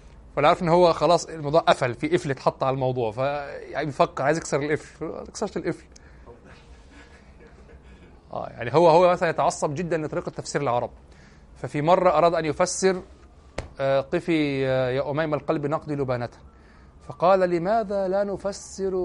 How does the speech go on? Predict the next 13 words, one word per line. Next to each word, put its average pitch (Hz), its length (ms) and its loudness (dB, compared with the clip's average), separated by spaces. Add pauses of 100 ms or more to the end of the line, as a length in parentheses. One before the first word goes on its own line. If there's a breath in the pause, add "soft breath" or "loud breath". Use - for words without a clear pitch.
(120)
'قفي 180 320 -6
يا 165 260 -6
أميم 160 340 -8
القلب' 151 760 -4
على 160 540 -2
أنه 151 340 -8
ليس 180 280 -2
الوقوف 151 560 -6
الحقيقي 156 500 -8
وإنما 156 420 -8
هو 156 260 -4
وقوف 151 300 -8
الك-"، 139 600 -8